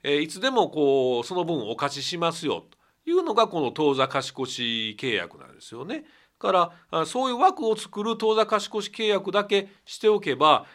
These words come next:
別にこんなその日頃からですね、ずっと短期借入金として、えー、借りておかなくっても、何かあった時のためにということだったら、何かあった時にそれ借りたらいいじゃないかと。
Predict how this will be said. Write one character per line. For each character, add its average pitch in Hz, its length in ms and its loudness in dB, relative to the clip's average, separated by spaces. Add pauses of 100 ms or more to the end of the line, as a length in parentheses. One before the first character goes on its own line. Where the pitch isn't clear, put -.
(120)
別 190 280 2
に 254 120 -4
こ 254 160 0
ん 254 60 -6
な 247 140 2
そ 196 140 -10
の 190 160 2
日 208 160 -6
頃 220 220 8
か 214 120 4
ら 190 140 8
で 117 100 -2
す 110 80 -14
ね、 131 160 -6
ず 127 100 -8
っ 185 180 -4
と 156 120 -4
短 160 220 0
期 131 100 -12
借 151 240 0
入 156 140 0
金 151 200 -8
と 113 140 -6
し - 80 -12
て、 185 280 4 (220)
え 131 200 0
ー、 117 40 -2
借 165 240 0
り 160 60 -6
て 156 140 0
お 151 120 0
か 151 140 -2
な 156 100 -2
く 131 140 -8
っ - 20 -16
て 113 220 -8
も、 135 260 -2 (220)
何 208 240 6
か 277 80 2
あ 233 40 2
っ 208 40 -4
た 180 100 0
時 175 160 -2
の 156 100 0
た 170 140 0
め 160 120 -4
に 110 120 -10
と - 80 -10
い 120 60 -6
う 110 40 -14
こ 117 80 -10
と 107 60 -6
だ 95 80 -2
っ - 80 -14
た 147 100 0
ら、 123 120 2
何 143 240 2
か 170 80 4
あ - 20 8
っ 123 60 -4
た 123 100 -2
時 131 160 -8
に 107 60 -8
そ 131 120 -8
れ 120 80 -6
借 139 220 2
り - 40 -12
た 101 100 -4
ら 95 80 -6
い - 20 -8
い 101 60 -8
じ 107 40 -6
ゃ 92 60 -8
な 85 100 -16
い 76 60 -20
か - 240 -18
と。 - 80 -20